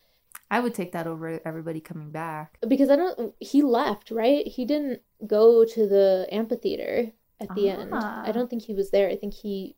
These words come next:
Speaker 2: ran off or something. So
Speaker 1: Right.
Speaker 2: maybe it's just
Speaker 1: Him.
Speaker 2: him and a couple others or something.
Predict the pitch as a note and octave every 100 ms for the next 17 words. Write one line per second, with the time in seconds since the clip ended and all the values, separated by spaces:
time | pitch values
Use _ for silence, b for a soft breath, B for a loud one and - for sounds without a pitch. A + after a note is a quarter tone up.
0 | - F#3 F#3 F#3 G3+ G3 - - - G3
1 | G3 - - G#3 _ _ - G#3+ G#3+ G#3
2 | G3+ - - - - - _ _ _ -
3 | F#3 E3 - G#3 F#3+ F#3+ - G3+ G3 G#3
4 | G3+ - A3+ A3 - - -